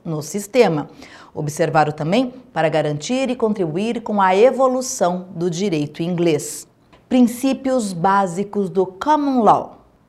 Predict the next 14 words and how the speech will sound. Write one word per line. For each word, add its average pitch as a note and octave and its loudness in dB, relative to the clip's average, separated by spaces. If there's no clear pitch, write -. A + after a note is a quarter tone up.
Julgamento C#4 2
de A#3 -2
direito G3+ 0
comum. G#3+ 4
Vários D#3 4
estágios F3 0
de E3+ -4
pesquisa E3+ -4
e - 2
análise F3 0
são G3 -2
necessários B3 0
para F#3 -2
determinar F3+ 0